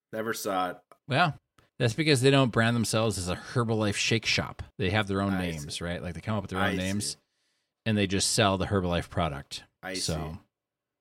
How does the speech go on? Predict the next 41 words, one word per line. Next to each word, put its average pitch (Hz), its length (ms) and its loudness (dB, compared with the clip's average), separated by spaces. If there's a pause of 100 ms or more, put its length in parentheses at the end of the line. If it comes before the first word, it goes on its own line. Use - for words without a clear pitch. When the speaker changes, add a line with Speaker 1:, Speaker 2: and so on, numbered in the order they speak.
(120)
Speaker 1:
see. 151 80 -14
Speaker 2:
these 101 180 -2
fitness 95 340 0
Speaker 1:
Got 85 40 -6
it. 85 40 -6
Speaker 2:
places, 73 500 -6
you 113 80 -4
just, 131 260 -4
you 202 160 0
just 208 160 -2
Google, 95 260 2
like, 87 140 -2
a 80 60 -6
fitness - 320 -8
place, 82 380 -6
and 82 280 -8
by 90 180 -2
and 82 140 -2
large, 78 320 -6
it's 80 220 -8
a 76 240 -8
Herbalife 76 360 -8
Speaker 1:
Yeah, 101 220 -4
I 104 120 -4
don't 98 200 -10
go 92 80 -10
Speaker 2:
storefront. 82 520 0
Speaker 1:
to - 0 -
fitness - 20 -18
places. 87 520 -16 (180)
<laughs> - 880 2 (560)
Speaker 2:
Uh, 131 120 -2
yeah, 101 500 4
me 139 280 8
either, 98 600 2
because 98 260 2
Speaker 1:
Yeah. 101 60 2
Speaker 2:
that's 95 140 0
too 107 120 0
much 98 200 0
work. 160 240 0